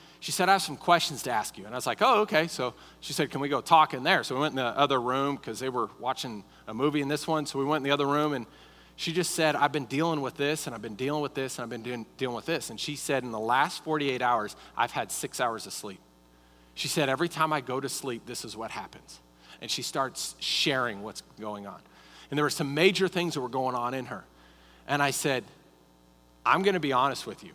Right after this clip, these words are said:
You have to stand up and be bold for what you believe. The Bible says, 'My beloved will have sweet and peaceful sleep.'"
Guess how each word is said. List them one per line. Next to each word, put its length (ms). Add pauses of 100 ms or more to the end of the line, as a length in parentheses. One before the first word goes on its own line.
(380)
You 220
have 320
to 80
stand 280
up 120
and 80
be 80
bold 380
for 120
what 280
you 200 (240)
believe. 540 (360)
The 120
Bible 400
says, 360
'My 140
beloved 480
will 140
have 240
sweet 400
and 160
peaceful 340
sleep.'" 280